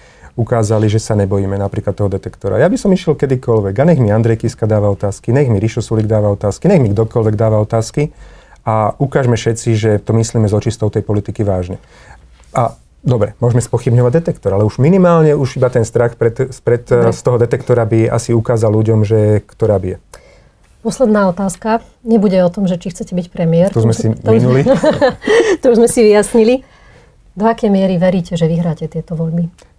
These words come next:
Speaker 1: Kúkam, že normálne by ste to mali napísané ako prvú otázku na mňa. Že,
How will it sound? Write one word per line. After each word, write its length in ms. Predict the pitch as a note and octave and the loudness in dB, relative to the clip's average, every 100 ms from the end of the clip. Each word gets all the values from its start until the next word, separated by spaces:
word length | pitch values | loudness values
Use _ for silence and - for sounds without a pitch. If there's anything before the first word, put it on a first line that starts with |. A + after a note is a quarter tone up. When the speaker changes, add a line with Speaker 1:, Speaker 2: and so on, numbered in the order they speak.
| _ | _
Speaker 1:
Kúkam, 240 | A#2+ C3 | -4 0
že 80 | A#2 | 2
normálne 320 | A#2 B2+ B2 | 4 4 4
by 80 | A#2+ | 2
ste 80 | B2+ | 0
to 80 | B2 | 2
mali 160 | B2 | 2
napísané 560 | A#2+ E3+ D4 - A#2 G#2+ | 2 2 0 0 0 0
ako 80 | A2 | -2
prvú 240 | A2 A2 | 0 0
otázku 400 | G#2+ A2 - - | 0 -6 -8 -4
na 80 | G#2+ | -2
mňa. 180 | A2 A2+ - _ _ _ _ _ _ _ | -2 -4 -8 _ _ _ _ _ _ _
Že, 300 | A#2+ A2 A2 | -8 -2 0